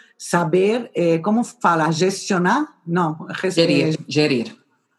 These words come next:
Speaker 1: Gerir, gerir, é.
Speaker 2: Uhum.
Speaker 1: Então, gerir hum, bem as emoções, porque nós vivemos num mundo emocional. Não
Speaker 2: Uhum.
Speaker 1: podemos evitar as emoções, impossível.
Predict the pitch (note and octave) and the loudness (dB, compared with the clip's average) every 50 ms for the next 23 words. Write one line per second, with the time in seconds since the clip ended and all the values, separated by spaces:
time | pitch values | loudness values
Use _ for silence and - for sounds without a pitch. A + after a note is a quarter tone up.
0 | _ _ - D#3 E3+ G3+ G3+ F#3 G3+ G3 F3+ D3+ D#3 D#3+ F3+ F3+ E3+ E3+ D#3 D#3 | _ _ -4 0 2 2 4 4 4 4 2 2 2 2 2 2 2 2 0 0
1 | D#3 D3+ C#3+ C3+ - - D#3 D3 C#3 C#3 D3 D#3 F3+ G#3 G3 E3+ F#3+ F3 E3+ E3 | 0 -2 -2 -4 -6 -2 -2 0 0 0 0 0 2 2 0 0 -2 -4 -6 -4
2 | E3 F#3+ G3 F#3+ F#3 F#3+ G#3+ A#3+ B3+ D4 D#4 D4+ - - _ _ _ _ _ - | 0 0 2 2 2 2 2 2 4 2 0 -2 -4 -10 _ _ _ _ _ -4
3 | F#3+ F#3 F#3 F3+ F3 F3 F3 D#3+ D#3+ A3 A3 A3 A3+ C#4+ F4+ D#4+ - _ - F#3+ | -2 0 2 2 2 2 2 4 4 4 4 4 4 2 2 0 -2 _ 0 0
4 | F3+ - F3 E3 E3+ D#3+ D#3 D#3+ - - E3 D3 C#3+ C#3+ C#3+ - E3+ E3 E3 F#3+ | 0 2 0 0 2 0 0 -2 -2 -2 -2 -2 -2 -4 -6 -6 -6 -4 -2 0
5 | F#3+ F#3 G3 G3+ A3+ A#3 G3 F#3 G#3 F3 G3 A3 A#3 A#3+ F#3 G3 F#3+ F#3+ G3+ A#3 | 0 0 2 2 2 2 0 0 0 0 0 0 0 0 0 0 0 2 2 2
6 | C#4 C#4+ G#3+ G#3 F3+ F3 E3+ D#3+ - F3 D#3 D3+ D3 D3 C#3+ C#3 C#3 C#3 - _ | 2 2 2 0 0 0 0 -2 -2 -2 0 0 0 -2 -2 -4 -8 -10 -12 _
7 | _ _ _ _ - F3 D#3+ C3 F3+ F3+ G#3 A#3 A#3 G#3+ F#3 G3 F#3 D#3+ E3+ F3 | _ _ _ _ -2 0 0 2 4 4 4 4 2 2 2 0 0 0 -2 -2
8 | D#3+ - E3+ F3 E3 D#3+ D#3 D#3+ E3+ D#3 D#3 D#3 - E3+ D#3 D#3 D3+ E3 E3+ D#3+ | -2 0 0 0 0 0 0 -2 -2 -2 -2 -2 -2 -2 -2 -2 -2 -4 -4 -2
9 | E3 D#3 D#3+ - - G#3+ A3 G3 D3+ C3 D3+ C#3+ C#3 | -2 -2 -2 -2 -2 0 0 0 0 -2 -4 -6 -6